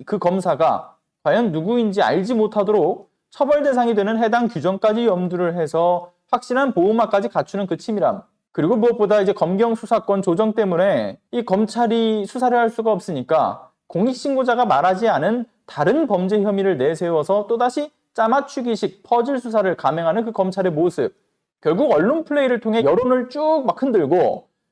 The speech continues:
이를 통해서 논란이 되기 힘든 거를, 어, 논란으로 어떻게든 올려 세우는 거. 이 특수통 검사들이 잘 써먹는 방법이죠.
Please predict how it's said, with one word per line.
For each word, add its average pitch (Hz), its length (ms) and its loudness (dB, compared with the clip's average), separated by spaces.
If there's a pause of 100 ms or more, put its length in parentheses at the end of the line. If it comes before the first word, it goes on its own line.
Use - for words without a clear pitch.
(140)
이를 233 240 0
통해서 220 760 2
논란이 233 320 2
되기 208 220 2
힘든 269 360 -2
거를, 233 440 2 (640)
어, 160 240 0
논란으로 226 500 4
어떻게든 208 380 0
올려 202 440 2
세우는 202 400 -2
거. 98 280 -2 (160)
이 165 100 -12
특수통 269 420 -4
검사들이 220 480 0
잘 170 260 -2
써먹는 214 580 -2
방법이죠. 135 760 -6